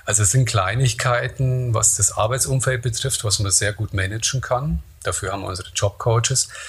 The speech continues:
aber auch in der Kommunikation. Wir in unserer Welt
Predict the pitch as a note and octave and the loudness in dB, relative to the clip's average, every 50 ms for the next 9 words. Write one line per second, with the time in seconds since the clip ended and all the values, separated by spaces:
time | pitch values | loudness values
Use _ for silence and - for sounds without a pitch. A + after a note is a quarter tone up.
0 | - - - - - - - - - G#2+ G#2 G#2+ G#2 A2+ A#2 A2+ A2+ A2 G#2+ G2+ | -16 -16 -16 -18 -20 -18 -8 -4 -2 0 0 2 2 2 2 2 2 0 0 0
1 | - A2 G#2 G#2 G#2 G#2+ G2+ - G#2 F#2+ - - - - A2+ G#2 F2+ F2 E2 - | 0 2 2 4 4 2 0 0 0 0 2 2 2 2 2 0 0 -2 -4 -6
2 | - - _ - A2 G#2 A2 A2+ C3 C#3+ C#3+ C#3+ C3+ A#2+ A#2 A2+ G#2+ A2 A2+ A#2+ | -10 -14 _ -2 0 2 6 6 6 6 4 4 2 0 0 0 0 2 4 4
3 | A2+ G2+ G#2+ G2+ F#2+ F#2 F#2+ F#2 G#2 A#2 B2+ - - - - - - | 4 4 4 2 0 2 2 2 2 2 0 0 0 0 0 0 -2